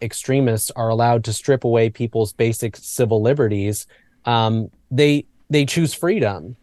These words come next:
Um, so while I think folks like Randy Fine, things like,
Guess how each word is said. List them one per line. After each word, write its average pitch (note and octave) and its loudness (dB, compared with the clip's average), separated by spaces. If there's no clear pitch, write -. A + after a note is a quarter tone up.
Um, A#2+ -2
so - 2
while D3 6
I C3 2
think E3 0
folks D3 0
like B2+ 2
Randy B2 -2
Fine, C3 -2
things C3+ -2
like, A#2+ 0